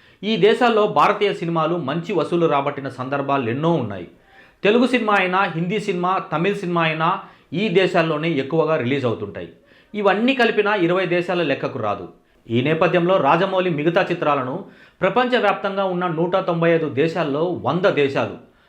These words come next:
భాషలు ఏవి అవుతాయి అన్నది ఆసక్తికర విషయమే. రిలీజ్కు సంబంధించిన నిర్ణయాలు పూర్తిగా రాజమౌళినే తీసుకుంటారు.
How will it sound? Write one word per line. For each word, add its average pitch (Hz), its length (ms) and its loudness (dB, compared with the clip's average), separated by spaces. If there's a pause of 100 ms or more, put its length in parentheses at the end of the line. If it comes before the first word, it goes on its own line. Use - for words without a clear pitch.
(160)
భాషలు 180 560 0
ఏవి 175 320 2
అవుతాయి 123 380 -2 (420)
అన్నది 156 320 0
ఆసక్తికర 165 580 -2
విషయమే. 110 440 -6 (520)
రిలీజ్కు 247 400 0
సంబంధించిన 196 520 -4
నిర్ణయాలు 175 500 0
పూర్తిగా 180 460 0
రాజమౌళినే 151 640 0
తీసుకుంటారు. 113 600 -8